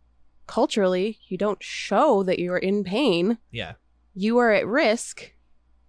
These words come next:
Speaker 1: because you don't show that you're in pain.
Speaker 2: Or you get not, ignored because it's just pregnancy pains.
Speaker 1: Right.
Speaker 2: And you can't handle it. You're just not handling your pregnancy.
Speaker 1: Right. Yeah.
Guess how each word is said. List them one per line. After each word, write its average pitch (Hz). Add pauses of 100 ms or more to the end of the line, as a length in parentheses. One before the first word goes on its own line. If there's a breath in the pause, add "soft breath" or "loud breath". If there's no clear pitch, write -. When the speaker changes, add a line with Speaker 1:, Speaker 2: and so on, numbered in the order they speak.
(500)
Speaker 1:
because 226
you 233
don't 220
show 226
that 208
you're 220
in 214
pain. - (720 loud breath)
Speaker 2:
Or 226
you 185
get 147
not, 147
ignored 131
because 117
it's 110
just -
pregnancy 110
pains. -
Speaker 1:
Right. 170
Speaker 2:
And 127
you 117
can't 113
handle 110
it. -
You're 104
just 123
not 117
handling 110
your 104
pregnancy. 110
Speaker 1:
Right. - (840)
Yeah. -